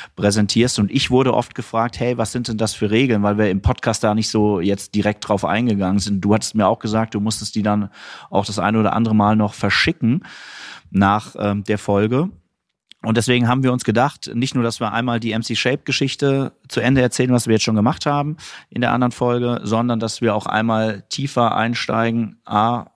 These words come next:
in, äh, Yassin's Weisheiten und in Eat That Frog und die einundzwanzig Regeln, die du daraus gebastelt hast. Und das wollen wir jetzt mal in dieser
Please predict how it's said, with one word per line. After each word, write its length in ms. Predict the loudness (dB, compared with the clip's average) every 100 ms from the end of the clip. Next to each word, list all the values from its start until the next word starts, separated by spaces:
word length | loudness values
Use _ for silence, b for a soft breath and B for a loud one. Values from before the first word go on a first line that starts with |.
| _
in, 340 | -4 -2 -2 -4
äh, 300 | -4 -4 -2
Yassin's 500 | -2 0 -2 -2 -4
Weisheiten 720 | 0 0 2 0 -2 -4 -8 B B B B -2
und 300 | 0 0 -2
in 280 | 0 0
Eat 180 | -2 -2
That 180 | -2 -2
Frog 240 | -2 -2 -2
und 100 | -4
die 120 | -2
einundzwanzig 580 | -2 0 -2 -2 -2 0
Regeln, 280 | 2 2
die 100 | 2
du 320 | 2 0 0 B B B B 0
daraus 380 | 2 4 0 -4
gebastelt 520 | -2 -2 -2 -4 -2
hast. 240 | -4 -2
Und 200 | 0 2
das 360 | 2 0 -4 -10 -8
wollen 280 | -2 0 2
wir 60 |
jetzt 240 | 2 0 0
mal 120 | 0
in 60 |
dieser 420 | 0 2 0 0